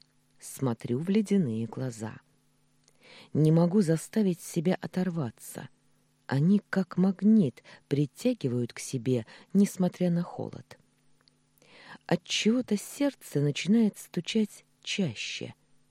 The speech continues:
Незнакомец чувствует это. Я знаю. Потому что наши тела плотно прижаты друг к другу.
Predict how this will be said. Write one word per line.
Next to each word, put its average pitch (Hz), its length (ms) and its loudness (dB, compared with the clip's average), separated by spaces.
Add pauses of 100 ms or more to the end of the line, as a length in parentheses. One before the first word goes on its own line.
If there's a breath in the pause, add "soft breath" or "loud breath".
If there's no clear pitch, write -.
(140)
Незнакомец 135 1160 -2 (160)
чувствует - 800 -8
это. 113 380 -14 (460)
Я 247 220 -2
знаю. 214 500 -2 (920 loud breath)
Потому 151 360 4
что - 260 -2
наши 151 320 2
тела 185 360 -2
плотно 170 460 0
прижаты 190 640 -2
друг - 240 -6
к - 40 -20
другу. - 400 -8